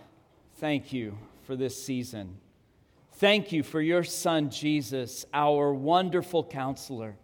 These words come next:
the everlasting God. Thank you, Lord, for sending your Son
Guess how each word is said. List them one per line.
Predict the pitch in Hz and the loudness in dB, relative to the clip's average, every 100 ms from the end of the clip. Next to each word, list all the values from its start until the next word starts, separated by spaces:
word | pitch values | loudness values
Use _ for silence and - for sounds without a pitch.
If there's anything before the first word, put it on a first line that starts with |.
| _ _ _ - - - | _ _ _ -20 -20 -4
the | 160 175 | 4 10
everlasting | 185 214 190 190 185 190 185 - - 170 131 117 104 107 | 12 12 12 10 12 12 8 2 -2 0 0 -2 -10 -8
God. | 135 120 107 95 - - _ _ _ _ _ _ | -2 0 -2 -8 -16 -20 _ _ _ _ _ _
Thank | - 180 190 202 - | -10 2 2 2 -2
you, | 196 | -4
Lord, | 170 175 170 151 139 | 2 6 8 6 4
for | - 147 | -2 -8
sending | 127 - 185 185 180 170 | -6 -4 -2 2 2 2
your | 160 | -2
Son | - - 156 143 | -4 -2 2 2